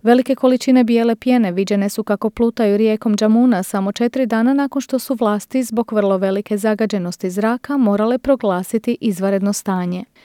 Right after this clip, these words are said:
Pjena je zapravo otrovna kemikalija zbog koje mnogi građani imaju poteškoća s disanjem i s vidom.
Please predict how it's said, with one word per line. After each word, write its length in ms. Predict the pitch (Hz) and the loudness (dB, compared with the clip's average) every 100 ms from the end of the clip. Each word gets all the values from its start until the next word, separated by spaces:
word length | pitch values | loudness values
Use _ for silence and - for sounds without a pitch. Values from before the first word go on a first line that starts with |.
| _ | _
Pjena 360 | - 254 247 247 | 2 4 6 6
je 80 | 240 | 4
zapravo 480 | 233 226 247 240 - | 0 0 2 0 0
otrovna 500 | 214 202 214 202 208 | -2 -2 -4 -2 -2
kemikalija 720 | - 208 214 262 262 220 196 | -2 -2 -2 0 0 2 0
zbog 260 | 190 202 202 | -2 -6 -4
koje 220 | 208 190 | -2 0
mnogi 320 | 190 190 233 | -2 -2 -2
građani 500 | 226 247 247 277 277 | -2 -2 0 0 2
imaju 260 | 240 208 208 | 2 0 0
poteškoća 680 | 214 214 220 - 190 - 220 | -4 -4 -6 -6 -8 -4 -4
s 80 | |
disanjem 540 | 196 190 - 226 262 269 | -2 -4 -2 2 2 2
i 80 | 254 | -4
s 120 | - | -4
vidom. 440 | 214 190 175 175 | -2 -2 -2 -8